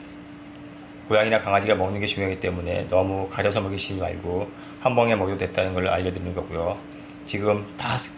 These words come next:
한 가지 빼놓고 다 사람용이 있나? 요거 얘 빼놓고 다 사람용이고 사람용 중에서도 다 검증되고 좋은 것들이니까 안심하시고 먹여도 되고, 고양이, 강아지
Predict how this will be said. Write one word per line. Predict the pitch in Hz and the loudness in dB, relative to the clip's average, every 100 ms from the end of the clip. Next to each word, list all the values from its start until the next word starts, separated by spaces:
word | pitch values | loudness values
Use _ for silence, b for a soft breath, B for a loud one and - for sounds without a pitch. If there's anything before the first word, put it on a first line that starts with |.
| - | -2
한 | 151 | 4
가지 | 147 143 | 4 6
빼놓고 | 131 113 - - 98 120 123 - - - - - - | 6 4 2 0 0 0 -2 -12 -16 -6 -6 -6 0
다 | 104 | 2
사람용이 | 120 120 120 107 | 6 6 6 0
있나? | 92 87 85 - - - - - - 107 | 0 0 -2 -2 -12 -16 -16 -16 -14 -4
요거 | 95 - 104 | -4 -2 2
얘 | 110 | 4
빼놓고 | 120 117 101 - 95 104 117 - - - - - - - - - - - | 4 4 2 -2 -2 0 -2 -8 -16 -16 -16 -16 -14 -14 -14 -16 -16 -4
다 | 104 | 0
사람용이고 | 123 117 117 104 95 92 | 4 4 4 2 0 0
사람용 | 95 117 117 107 | 2 4 4 4
중에서도 | 101 95 98 | 0 -4 -6
다 | - 92 95 | 2 6 6
검증되고 | 95 98 104 101 95 98 | 6 0 2 0 0 0
좋은 | 98 | 0
것들이니까 | 95 92 90 87 85 85 92 101 B B - | 0 0 -2 -2 0 2 2 0 B B 0
안심하시고 | 95 107 101 101 101 | 2 2 0 0 -2
먹여도 | 90 90 | -2 -4
되고, | 87 82 85 95 B B - - | -6 -6 -6 -6 B B -12 2
고양이, | 104 110 98 | 6 6 4
강아지 | 95 92 90 92 101 | 4 4 4 -2 -2